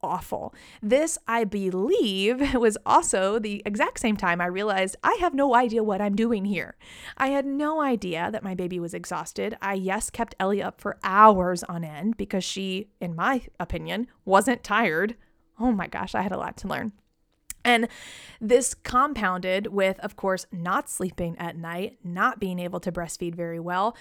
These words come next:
trying anything. And so about week three, my lactation consultant suggested that I start pumping just to see what I could get,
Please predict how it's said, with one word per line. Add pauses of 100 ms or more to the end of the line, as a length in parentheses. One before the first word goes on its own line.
(200)
trying
anything.
And
so (580)
about
week
three, (160)
my
lactation
consultant
suggested
that
I
start
pumping
just
to
see
what
I
could
get,